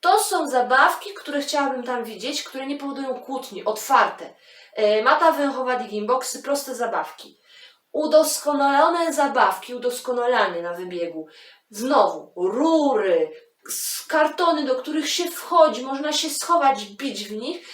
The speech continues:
czyli innego rodzaju zabawki, zostawiacie na sam koniec, kiedy wybieg jest już bardzo atrakcyjny i nie ma żadnych spin o to, dobra?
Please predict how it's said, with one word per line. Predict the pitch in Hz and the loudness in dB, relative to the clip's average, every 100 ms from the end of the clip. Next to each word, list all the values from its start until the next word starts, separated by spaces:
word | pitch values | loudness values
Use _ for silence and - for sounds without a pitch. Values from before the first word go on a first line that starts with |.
| - - | -20 -18
czyli | - 247 254 285 | -12 -10 -6 -2
innego | 277 311 370 277 262 | 0 2 0 2 2
rodzaju | 247 240 285 269 233 | 2 4 2 2 -2
zabawki, | 226 214 196 - - 269 359 - - _ _ _ | -2 0 0 -2 -8 -12 -12 -14 -20 _ _ _
zostawiacie | 208 277 370 - 349 320 302 320 - 311 | -8 0 0 2 2 4 4 2 2 0
na | 285 285 | 0 0
sam | 285 - 415 427 392 | -2 2 2 2 0
koniec, | 240 233 359 415 | -4 -2 -2 -4
kiedy | - 226 247 | -6 -6 -6
wybieg | 240 220 247 | -6 -8 -8
jest | 233 214 | -8 -8
już | 202 208 | -10 0
bardzo | 359 370 285 277 | 6 6 4 2
atrakcyjny | 247 226 208 - 269 302 320 | -2 -2 -8 -8 -4 -4 -4
i | - 277 | -6 -2
nie | 285 | -2
ma | 285 277 | 0 -2
żadnych | 269 254 247 247 | -2 -2 -2 -4
spin | - 185 170 | -8 -10 -10
o | 170 | -12
to, | 170 170 | -12 -10
dobra? | 190 254 | -4 0